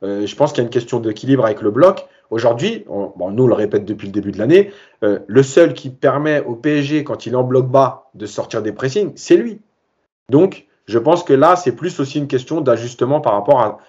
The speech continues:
à, à, à où tu joues, euh, avec cette défense qui joue plutôt bas,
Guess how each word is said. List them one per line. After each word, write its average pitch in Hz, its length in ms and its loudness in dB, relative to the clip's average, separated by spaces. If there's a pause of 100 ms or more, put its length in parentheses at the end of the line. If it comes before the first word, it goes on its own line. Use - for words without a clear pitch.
(140)
à, 101 380 -4
à, 95 340 -8
à 90 260 -6
où 151 120 6
tu 147 200 -2
joues, 135 340 -2 (720)
euh, 101 460 -2
avec 107 240 2
cette 98 160 0
défense 139 300 0
qui 104 100 -10
joue 101 140 -6
plutôt - 280 -4
bas, 127 340 0